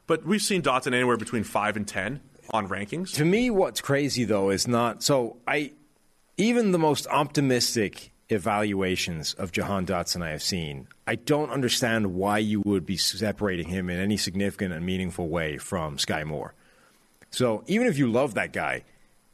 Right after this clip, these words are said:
Speaker 2: and somebody, like, if you're one of those teams, you love the guy, you've locked in on him, you're like, "Oh, if he's sitting there when we're picking, we are running it to the podium, we're grabbing him." Somebody jumps in front of you, they grab him, you're like, "Ah, damn, we missed out." Like, okay, but Sky Moore's sitting there, and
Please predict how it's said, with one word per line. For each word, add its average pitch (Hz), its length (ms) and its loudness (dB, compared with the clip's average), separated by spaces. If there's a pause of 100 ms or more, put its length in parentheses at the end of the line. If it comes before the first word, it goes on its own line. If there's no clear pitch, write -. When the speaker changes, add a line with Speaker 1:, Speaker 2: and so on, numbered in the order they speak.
Speaker 2:
and 123 160 0
somebody, 143 320 2
like, 131 260 -2
if 139 220 -4
you're 185 100 6
one 180 140 4
of 165 60 4
those 139 140 4
teams, 120 280 2
you 113 80 2
love 139 180 4
the 143 60 0
guy, 117 180 2
you've 107 180 0
locked 127 260 0
in 123 100 2
on 113 80 2
him, 107 60 -2
you're 104 100 0
like, 101 100 2
"Oh, 107 200 2
if 87 100 -4
he's 131 220 2
sitting 127 200 2
there 110 140 2
when 101 100 0
we're 110 100 2
picking, 104 360 -2
we 110 140 2
are 90 280 0
running 127 380 0
it 120 100 -4
to 107 60 -12
the 104 80 -2
podium, 101 340 0
we're 90 80 -4
grabbing 92 320 -2
him." 85 220 -6 (640)
Somebody 151 360 2
jumps 123 380 0
in 117 40 -6
front 120 220 0
of 110 80 2
you, 107 60 0
they 95 120 0
grab 110 300 2
him, 92 100 -8
you're 90 80 -4
like, 80 140 -2
"Ah, - 320 -8
damn, 76 240 -10
we 87 80 -6
missed 104 280 -2
out." 80 120 -6 (100)
Like, 127 180 -4 (440)
okay, 156 280 0
but 113 140 -4
Sky 196 260 2
Moore's 180 280 4
sitting 135 240 2
there, 113 320 2
and 113 400 -2